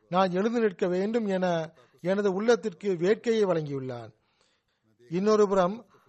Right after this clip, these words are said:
அவன் இதற்காக உள்ளங்களை ஆயத்தப்படுத்தியதை நான் பார்க்கிறேன். எனது விஷயங்களை கேட்பதற்காக அவை ஆயத்தமாக உள்ளன. இறைவன் என்னை உலகில் அனுப்பிய காலம் முதல்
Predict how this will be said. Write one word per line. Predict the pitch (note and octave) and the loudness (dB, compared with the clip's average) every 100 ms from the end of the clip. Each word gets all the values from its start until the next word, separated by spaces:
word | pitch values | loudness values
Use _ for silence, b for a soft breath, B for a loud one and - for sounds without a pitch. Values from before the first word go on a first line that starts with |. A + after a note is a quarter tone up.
| _ | _
அவன் | E3+ G3+ | 0 2
இதற்காக | G3 F3+ A3 - G#3+ A3 G3 | 2 0 0 4 4 4 0
உள்ளங்களை | G#3+ A3+ A3 G#3+ | 0 0 2 2
ஆயத்தப்படுத்தியதை | F3 F#3+ A3+ A3 F3+ G3 F3 F#3+ F3+ F3+ | 4 2 2 -2 -4 -4 -4 -4 -2 -4
நான் | D#3+ E3 D#3 | -4 -4 -2
பார்க்கிறேன். | D3+ C#3 C3 A#2+ G#2+ _ b b b b C3+ | -4 -4 -10 -10 -14 _ b b b b -4
எனது | F3 G3 F#3+ | -2 0 0
விஷயங்களை | F3+ A3 A3+ G#3+ G#3+ F#3 - | 0 2 4 4 2 2 -2
கேட்பதற்காக | G3+ F#3+ G#3+ G3 G#3+ G#3+ F#3+ F#3 A3+ b b b C3+ | -4 -2 -2 0 2 4 2 -2 -4 b b b _
அவை | E3+ G3+ F#3+ | 0 2 2
ஆயத்தமாக | E3 A#3 A#3 A3+ G3+ | 2 0 0 0 0
உள்ளன. | F3+ D#3+ C#3+ C3 A2 _ _ _ _ _ | -2 -6 -6 -10 -14 _ _ _ _ _
இறைவன் | D3+ F#3 G#3+ A3+ | -4 2 2 2
என்னை | G#3 G3+ G#3 | -2 -2 -4
உலகில் | F3 G3 G#3+ A#3 | -2 -2 -2 0
அனுப்பிய | F3+ F#3+ F3+ G#3+ G3+ F3+ | 0 -2 -6 -2 0 0
காலம் | - F3 F#3+ | 0 0 0
முதல் | F3+ F3 F3 G#3+ | 0 0 0 -2